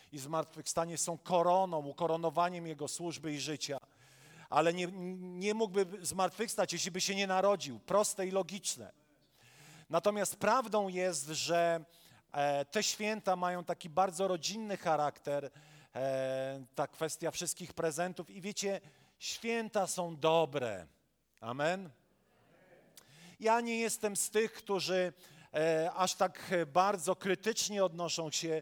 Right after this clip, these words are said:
do wielu rzeczy, e, że zgiełk, że bieganina. Oczywiście mam wrażenie, że przynajmniej u nas w rodzinie, e, tak, mm, staramy się jednak nie przeakcentowywać tego na rzecz tego, co jest, e, e,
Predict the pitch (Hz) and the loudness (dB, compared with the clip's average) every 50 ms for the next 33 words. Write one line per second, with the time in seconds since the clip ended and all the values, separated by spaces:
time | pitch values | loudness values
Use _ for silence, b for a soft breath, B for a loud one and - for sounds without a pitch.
0 | - B B B B B B B 131 147 156 143 160 170 170 170 165 139 123 156 | -4 B B B B B B B 0 0 0 2 2 0 0 0 0 0 0 0
1 | 156 147 - - 147 147 143 143 - b b b b - 135 135 135 131 123 127 | 0 0 -2 -2 -2 -2 -4 -4 -8 b b b b -14 -10 -8 -6 -4 -2 0
2 | 151 156 131 - - 147 175 180 190 190 190 185 170 147 135 156 151 135 156 165 | 0 0 0 -2 -4 -2 0 2 4 4 4 2 0 -2 -2 -4 -4 -4 -6 -4
3 | 156 170 160 160 165 180 190 180 175 170 170 170 - - 165 180 196 - - - | -2 0 -2 -2 -2 -6 -4 -2 0 0 0 0 -2 -4 -6 -4 -2 -2 0 0
4 | - 196 190 185 180 - B B B B B - 170 196 233 226 202 202 202 202 | 0 0 0 0 0 -4 B B B B B 2 2 4 4 4 2 2 4 4
5 | 185 143 170 190 196 196 190 185 180 160 160 170 170 - - 170 180 180 185 185 | 4 2 0 0 -2 -4 -6 -6 -4 -4 -4 -4 -4 -6 -6 -6 -6 -6 -4 -6
6 | 180 185 185 185 175 147 143 160 175 165 143 135 165 190 190 185 180 180 165 B | -6 -6 -6 -6 -8 -8 -6 -6 -6 -6 -6 -6 -8 -8 -6 -6 -6 -8 -10 B
7 | B B B B B B B - 151 151 151 151 151 151 147 - _ _ - 165 | B B B B B B B -12 -8 -6 -4 -2 -2 -2 -4 -6 _ _ -6 -6
8 | 143 - - _ _ _ _ 165 170 165 165 165 156 - b b b b b b | -6 -8 -18 _ _ _ _ -16 -14 -14 -14 -14 -16 -18 b b b b b b
9 | b - - - - 190 185 190 202 202 208 185 - - 185 185 180 185 180 - | b -10 -4 0 2 4 4 4 2 2 0 0 0 0 -2 -2 -2 -2 -2 -2
10 | - 170 202 196 - - - 190 175 - - - 185 190 170 - 180 170 147 185 | -4 -4 -6 -4 -2 0 0 0 0 0 -4 -6 -6 -6 -2 -2 -2 -2 0 0
11 | 208 196 175 175 160 - - - 170 160 147 151 151 151 151 135 151 165 160 - | 0 2 2 0 -2 -2 -4 -6 -4 -4 -4 -4 -4 -4 -4 -4 -4 -4 -4 -6
12 | - - b b b b b b - 175 180 170 175 160 - 170 160 156 156 156 | -8 -10 b b b b b b -4 -4 -2 -2 -2 -2 -2 -2 -2 -2 -2 -4
13 | - - - - - 156 151 147 147 151 147 - b b b b b b b b | -4 -6 -6 -4 0 0 2 2 2 0 -4 -8 b b b b b b b b
14 | - 127 131 135 131 135 135 131 131 131 131 131 131 131 127 | -6 -4 -2 -2 0 0 -2 -2 -2 -4 -4 -6 -6 -8 -10